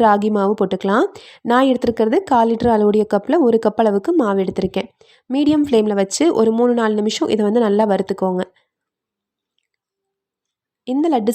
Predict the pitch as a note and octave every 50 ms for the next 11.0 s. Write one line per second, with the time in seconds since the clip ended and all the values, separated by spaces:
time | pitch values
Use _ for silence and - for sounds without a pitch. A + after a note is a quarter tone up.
0 | - A3 G#3 G#3 G3+ - G#3 - - D#4+ G#4 G4+ - - _ _ _ - B3 B3
1 | B3+ A#3+ B3 A#3+ A#3 A#3 A3 G#3+ G#3 G#3+ A#3+ C#4+ A#3+ G#3+ A3 A3+ B3+ - - -
2 | A3+ A#3 A#3 A#3 B3 A#3 A#3 G#3+ G3+ G3+ G3+ G#3+ G3 G3 G3 G3+ G3+ A3 D4 F#4+
3 | E4 - G#3 G#3 - A3+ A#3+ B3 A#3+ A3 A#3 A#3 G#3+ G3+ G#3 A3 A3 A3+ G#3+ A3
4 | A3 - A#3 A3+ A3 A3 A3 G#3+ A3 A3 D4+ D#4 B3+ A3 G#3 G#3+ A3 A3+ - B3
5 | A#3 A3+ A3 C4+ C4 B3 G#3+ G3+ G3+ - G#3+ G#3 G3 F#3+ - - G#3 B3 F4 -
6 | - - _ _ _ _ _ _ _ _ _ _ _ _ _ _ _ _ _ _
7 | _ _ _ _ _ _ _ _ _ _ _ _ _ _ _ _ _ _ _ _
8 | _ _ _ A3+ A3 A3+ G#3 A3+ A3 A3+ B3 C4+ C4 - C4 D4 D4+ C#4+ A3+ A3
9 | G#3+ A3 G#3+ A3 A3 G#3+ A3+ A#3 A3+ B3 A#3+ B3 C4+ C4 A#3 A3+ G3+ G#3+ G#3+ A3+
10 | A3+ A3+ A3 A3 A3+ A3+ A#3 A#3 C4 C4+ - - A3+ A3+ A3+ A#3 A3+ A3 G#3+